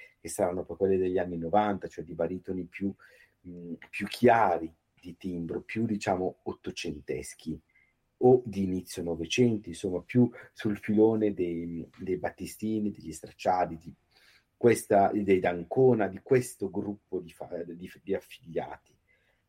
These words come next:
Quello che sbalordisce nella Lucia che abbiamo ascoltato, e sicuramente la direzione di Bonin già aiuta, ed è stato sicuramente illuminante,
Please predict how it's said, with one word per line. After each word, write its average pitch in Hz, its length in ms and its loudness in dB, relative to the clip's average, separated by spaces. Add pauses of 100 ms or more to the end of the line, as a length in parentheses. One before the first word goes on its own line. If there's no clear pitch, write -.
(380)
Quello 185 240 6
che 107 100 -2
sbalordisce 87 800 -6
nella 85 240 -4
Lucia 82 260 -6
che - 80 -10
abbiamo 87 240 -4
ascoltato, 80 880 -4
e 78 80 -14
sicuramente 92 760 -2
la 82 140 0
direzione 82 520 -2
di 80 100 -10
Bonin 85 380 -2
già 82 140 0
aiuta, 82 680 -2
ed 82 200 -4
è - 20 0
stato - 240 -4
sicuramente 87 600 -4
illuminante, 90 680 0